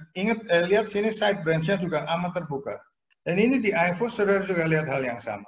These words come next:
Jadi decay crush adalah teknik yang luar biasa baik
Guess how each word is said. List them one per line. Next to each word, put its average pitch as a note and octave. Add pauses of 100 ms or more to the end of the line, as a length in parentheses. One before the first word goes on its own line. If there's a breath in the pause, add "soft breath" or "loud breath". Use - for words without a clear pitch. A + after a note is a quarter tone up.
(280)
Jadi G#3
decay G3+
crush -
adalah D#3+
teknik F3
yang E3
luar D3+
biasa A#2
baik A2